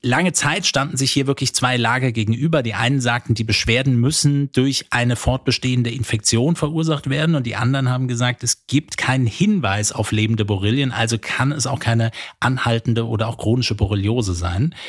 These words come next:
Die Infektion kann nicht die Ursache der Problematik sein. So, und neuere Forschungsergebnisse können diese scheinbar widersprüchlichen Positionen miteinander verbinden.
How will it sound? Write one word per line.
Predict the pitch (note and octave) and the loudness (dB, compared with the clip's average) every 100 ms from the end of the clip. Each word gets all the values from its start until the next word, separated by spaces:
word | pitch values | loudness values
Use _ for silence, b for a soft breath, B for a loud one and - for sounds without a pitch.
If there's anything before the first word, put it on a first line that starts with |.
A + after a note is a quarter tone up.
| B B B B | B B B B
Die | A#2+ B2 | -6 -2
Infektion | C3 B2+ - B2+ D#3+ | 0 0 2 2 2
kann | D#3 - C3+ C#3 | 0 0 2 2
nicht | C3 - | 0 -4
die | B2 | -2
Ursache | - A#2+ A2+ G#2+ | 0 2 0 0
der | G2+ | -2
Problematik | - G#2 G2 F#2 - - - | 0 -2 -2 -4 -6 -8 -8
sein. | - F#2+ - _ B B B B | -8 -14 -20 _ B B B B
So, | A2+ | -2
und | C3+ | 0
neuere | C#3+ C3 G3 E3 D3+ | 2 2 2 0 2
Forschungsergebnisse | D#3+ D#3 F3 D#3 B2+ C3+ - C3 C#3+ | 2 2 0 -2 0 0 2 0 0
können | B2 - - D3 E3 E3 D#3 B B - | -2 0 0 2 0 -2 -6 B B -2
diese | D3 D#3+ E3+ E3 - | 0 2 2 0 -2
scheinbar | - - C#3+ E3+ D3+ C#3 | -2 0 0 2 0 0
widersprüchlichen | C#3 E3+ D3+ - D#3+ - B2+ C#3 | 0 0 0 0 0 0 0 2
Positionen | - C3 A#2 C3 D3 | 2 0 0 0 2
miteinander | C#3 B2 A#2+ A#2+ A#2+ | 0 0 0 2 0
verbinden. | - G#2 G#2 A2 A2+ F#2 | 0 0 2 2 0 -12